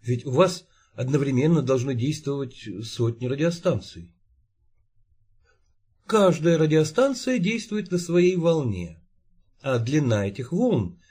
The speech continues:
теперь различается не только метрами, но и сантиметрами, и даже миллиметрами.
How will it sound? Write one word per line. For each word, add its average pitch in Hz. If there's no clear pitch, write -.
теперь 175
различается 156
не 165
только 180
метрами, 95
но 190
и 226
сантиметрами, 110
и 165
даже 160
миллиметрами. 92